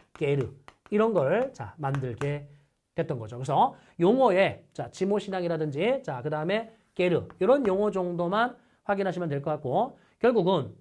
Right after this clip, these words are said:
아, 자연 환경에 의해서 먹고 사는 생업이 달라지게 된다.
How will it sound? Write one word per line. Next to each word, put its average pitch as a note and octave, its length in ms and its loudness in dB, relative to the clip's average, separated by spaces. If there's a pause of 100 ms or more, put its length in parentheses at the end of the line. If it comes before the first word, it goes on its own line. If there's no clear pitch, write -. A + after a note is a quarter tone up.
(920)
아, F#3 540 4
자연 C#4 260 6
환경에 C#4 360 4
의해서 F#3+ 540 2
먹고 F3+ 240 2
사는 G3+ 360 -2
생업이 B3 680 -2
달라지게 C#3 380 -2
된다. B2 320 -6